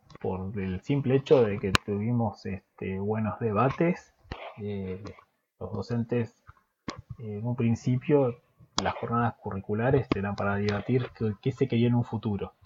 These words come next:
Y justamente, eh, informática fue una de las cosas que se decidió que era necesario en la nueva escuela secundaria. El debate de los docentes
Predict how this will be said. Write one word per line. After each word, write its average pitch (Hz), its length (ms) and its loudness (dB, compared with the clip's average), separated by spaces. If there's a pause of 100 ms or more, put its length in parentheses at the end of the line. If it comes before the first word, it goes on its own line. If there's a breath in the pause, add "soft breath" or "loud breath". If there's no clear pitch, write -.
(160)
Y 117 80 -8
justamente, 139 1160 2
eh, 101 640 -4 (160)
informática 131 920 2
fue - 180 -4
una 113 140 2
de 107 80 0
las 113 140 -4
cosas 135 420 -4
que 117 280 -4 (240)
se - 240 -6
decidió 139 800 8 (440)
que 110 200 4
era 131 180 6
necesario 123 540 0
en 127 60 0
la 113 60 2
nueva 110 260 0
escuela 107 320 -4
secundaria. 85 680 -8 (180)
El 110 300 -4
debate 131 880 4
de 110 160 0
los 107 260 0
docentes 147 840 0